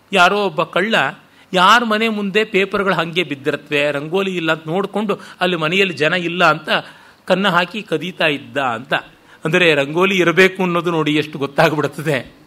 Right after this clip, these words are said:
ಕೆಲವೊಮ್ಮೆ ಒಬ್ಬ ರಂಗೋಲಿ ಇದ್ದಾಗ ಅದು ಇನ್ನೊಂದು ಚಿತ್ರಣ. ರಾಳ್ಳಪಲ್ಲಿ ಅನಂತಕೃಷ್ಣ ಶರ್ಮರು ಹೇಳ್ತಾರಲ್ಲ,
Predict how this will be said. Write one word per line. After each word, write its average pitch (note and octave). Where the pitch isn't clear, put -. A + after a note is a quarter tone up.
ಕೆಲವೊಮ್ಮೆ A#3+
ಒಬ್ಬ F#3+
ರಂಗೋಲಿ A3+
ಇದ್ದಾಗ G#3
ಅದು F#3+
ಇನ್ನೊಂದು F#3
ಚಿತ್ರಣ. -
ರಾಳ್ಳಪಲ್ಲಿ D#3+
ಅನಂತಕೃಷ್ಣ D#3
ಶರ್ಮರು D3+
ಹೇಳ್ತಾರಲ್ಲ, D3+